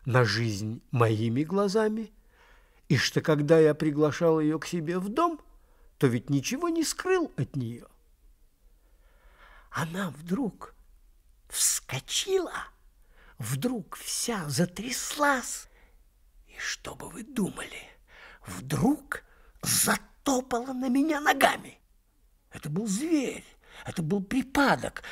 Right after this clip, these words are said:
это был зверь в припадке. Я оцепенел от изумления,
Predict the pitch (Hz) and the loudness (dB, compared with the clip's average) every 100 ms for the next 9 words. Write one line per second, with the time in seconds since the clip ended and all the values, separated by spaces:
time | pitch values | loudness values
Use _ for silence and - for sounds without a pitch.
0 | - 165 185 170 240 - - - - _ | -10 -4 0 2 0 -2 -12 -20 -20 _
1 | - 147 135 269 294 156 107 - - - | -2 2 4 6 6 6 2 -14 -14 -14
2 | - 220 247 165 - - - - _ _ | -4 -2 2 2 2 -6 -12 -14 _ _
3 | _ _ _ - 123 139 143 - 135 147 | _ _ _ -10 -4 -2 -2 -6 -2 0
4 | 120 110 104 117 160 202 226 247 269 285 | 0 -2 -4 -4 0 2 2 2 0 -4